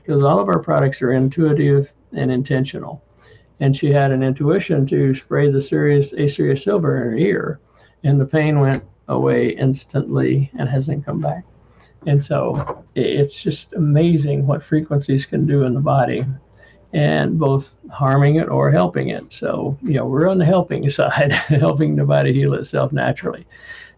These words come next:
Next is our Arc Vision, and, uh, it's eye drops, uh, that help lessen,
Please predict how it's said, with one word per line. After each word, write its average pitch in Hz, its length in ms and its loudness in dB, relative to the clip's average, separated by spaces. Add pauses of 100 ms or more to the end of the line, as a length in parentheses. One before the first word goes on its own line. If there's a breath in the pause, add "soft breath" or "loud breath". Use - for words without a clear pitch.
Next 175 240 0
is 156 140 2
our 127 140 4
Arc 143 280 2
Vision, 156 580 0 (540 soft breath)
and, 139 480 4
uh, 135 220 4
it's 143 340 -2
eye 139 200 2
drops, 147 580 0 (220)
uh, 143 460 0 (500)
that 135 240 2
help 143 320 0
lessen, 135 640 0